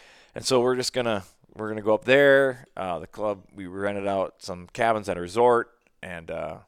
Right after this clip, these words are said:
it's just gonna be a ton of fun to hang out and do some fishing. And so we don't know where we're fishing. So Friday night, we're just going to, uh, all meet up.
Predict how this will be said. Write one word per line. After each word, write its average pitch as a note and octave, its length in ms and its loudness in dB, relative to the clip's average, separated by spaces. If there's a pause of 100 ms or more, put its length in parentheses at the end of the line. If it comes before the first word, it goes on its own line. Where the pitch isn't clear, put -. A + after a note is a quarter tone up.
(400)
it's - 160 -10
just - 200 -8
gonna G#2+ 100 -12
be F#2+ 40 -8
a F#2 40 -8
ton G2+ 140 -4
of G2 80 -6
fun F#2+ 200 -2
to E2 60 -10
hang G2+ 220 -4
out F#2+ 300 0
and E2+ 80 -20
do F#2 80 -14
some F2 160 -18
fishing. F2+ 500 -8
And F2+ 220 -8
so G2 240 0
we G#2 140 0
don't C#3+ 100 2
know D3 80 -4
where D3+ 80 2
we're C#3+ 40 0
fishing. G2+ 340 -4
So F#2+ 220 -4
Friday B2+ 360 2
night, C3 400 -4
we're G#2 120 -8
just G2+ 200 -12
going G#2+ 220 -6
to, G2+ 340 -2
uh, F#2+ 40 2
all G#2 280 2
meet A#2+ 220 -10
up. D3+ 340 0